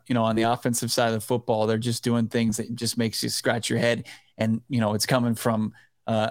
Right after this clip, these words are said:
a novice's eye, right? Like, it's, like, we don't know ball like these coaches know, and, and they're just making big time mistakes. And, um, a-, and then the decision making on the field, it,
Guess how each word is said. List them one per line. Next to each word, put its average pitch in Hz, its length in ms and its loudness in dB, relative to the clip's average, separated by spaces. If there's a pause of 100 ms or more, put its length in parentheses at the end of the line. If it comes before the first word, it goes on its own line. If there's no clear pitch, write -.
a 113 160 2
novice's 113 640 2
eye, 104 260 0
right? 113 320 0
Like, 117 280 0
it's, - 340 -6 (440)
like, 117 160 0 (360)
we 160 80 2
don't 151 160 4
know 127 140 4
ball 120 320 4
like 117 180 2
these 113 160 0
coaches 117 400 0
know, 117 280 2
and, 131 100 0
and 123 260 0
they're 131 180 2
just 131 340 -2
making 127 420 0
big 131 260 0
time 123 240 2
mistakes. 123 540 0
And, 113 160 0 (460)
um, 107 520 2 (280)
a-, - 20 2
and 127 260 2
then 131 280 2
the 135 160 0
decision 147 440 2
making 139 300 2
on 131 80 2
the 127 60 2
field, 170 360 0
it, - 200 -4